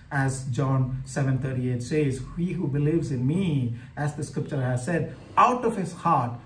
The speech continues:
will flow rivers of living water."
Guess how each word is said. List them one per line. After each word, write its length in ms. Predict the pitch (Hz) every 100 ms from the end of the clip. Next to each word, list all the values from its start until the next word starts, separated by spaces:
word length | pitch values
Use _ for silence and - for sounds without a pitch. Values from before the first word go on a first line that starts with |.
| -
will 380 | 139 180 208 196
flow 600 | - - 170 165 131 120 -
rivers 600 | 156 151 147 135 123 117
of 220 | - 131 127
living 480 | 123 120 117 110 117
water." 380 | 113 113 -